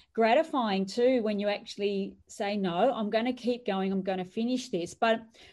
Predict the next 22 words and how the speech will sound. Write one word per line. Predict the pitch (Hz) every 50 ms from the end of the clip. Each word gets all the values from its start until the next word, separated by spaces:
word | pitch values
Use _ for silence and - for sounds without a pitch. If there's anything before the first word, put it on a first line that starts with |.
| _ _
from | - 254 240 240
my | 240 262 294 339 392 392
experience | 311 - - - _ 254 254 247 240 226 214 214 202 - -
too, | - - 262 262 240 220 202 202 196 196 196 _ _ _ _ _ _ _ _ _ _ _ _
and | 240 202
having | 190 254 240 233 214
so | - - - 277 277
many | 269 262 262 269 240
jobs | 190 - 240 214 202 208 254 285 247 240 - - - _ _
and | 247 208
so | 196 - 262 240 240
many | 233 226 226
businesses, | 214 - - 226 220 214 233 240 220 - - 220 208 214 208 - - - - - -
<laughs> | 415 508 - - - - - - - - - 202
sometimes | 208 - - - 302 294 320 359 392 370 302 349 349 349 339 294
there | - 302 294 294
comes | - 220 269 269 262 262 254 -
a | 262
time, | 254 - - - 247 233 226 226 208 202 202 208 208 208 - - - -
I | -
call | 262 262 277 330 349 359
it, | 330 277